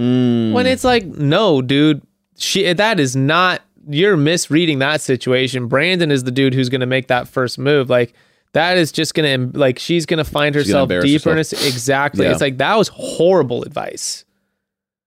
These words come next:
Speaker 2: That was
Speaker 1: Oh, with
Speaker 2: horrible.
Speaker 1: Natasha? Natasha, I think
Speaker 2: Yeah,
Speaker 1: it was. Yeah.
Speaker 2: the advice would have been like, "Dude,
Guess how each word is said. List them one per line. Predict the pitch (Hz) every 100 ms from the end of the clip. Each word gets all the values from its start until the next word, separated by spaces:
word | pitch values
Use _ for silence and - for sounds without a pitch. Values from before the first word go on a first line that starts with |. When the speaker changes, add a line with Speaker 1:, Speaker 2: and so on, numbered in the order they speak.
| _ _
Speaker 2:
That | 151 185
was | 156 - -
Speaker 1:
Oh, | 131
with | 202
Speaker 2:
horrible. | 196 165 135
Speaker 1:
Natasha? | 131 127 127
Natasha, | 104 113 101 120
I | 113
think | 202
Speaker 2:
Yeah, | 262
Speaker 1:
it | 127
was. | 110
Yeah. | 95 90
Speaker 2:
the | 190
advice | 151 175 285 202
would | 170
have |
been | 165 175
like, | 165 139 135
"Dude, | 131 202 147 139